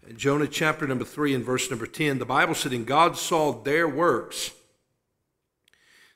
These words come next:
that they turned from their evil way.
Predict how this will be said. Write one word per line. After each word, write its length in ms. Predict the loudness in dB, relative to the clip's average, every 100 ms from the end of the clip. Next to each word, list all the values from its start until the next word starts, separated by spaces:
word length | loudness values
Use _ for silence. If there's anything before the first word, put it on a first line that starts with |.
| -8
that 200 | -6 0
they 140 | 2
turned 600 | 2 0 2 2 2 -2
from 340 | -4 -2 -2 0
their 220 | 0 0
evil 440 | -2 -2 0 0
way. 520 | 0 0 0 -2 -8